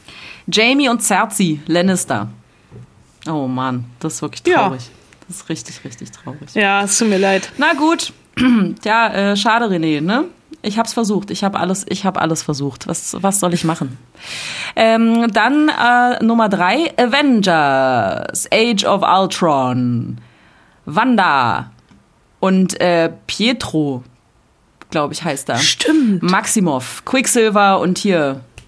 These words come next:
Speaker 1: Dings.
Speaker 2: Ja.
Speaker 1: Dingens.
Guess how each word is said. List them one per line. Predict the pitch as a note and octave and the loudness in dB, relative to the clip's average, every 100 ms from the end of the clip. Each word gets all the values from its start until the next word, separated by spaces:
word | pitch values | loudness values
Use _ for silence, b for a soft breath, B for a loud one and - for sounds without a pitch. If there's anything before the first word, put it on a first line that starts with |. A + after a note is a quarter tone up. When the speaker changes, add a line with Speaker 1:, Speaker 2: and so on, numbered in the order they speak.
| _ _ - | _ _ -4
Speaker 1:
Dings. | F3 D3 - - - _ b b b - | -2 0 -2 -4 -10 _ b b b -4
Speaker 2:
Ja. | A3 G#3 - - _ | -2 -2 -6 -18 _
Speaker 1:
Dingens. | F3+ F3+ C3+ A#2+ - | -2 0 0 -2 -6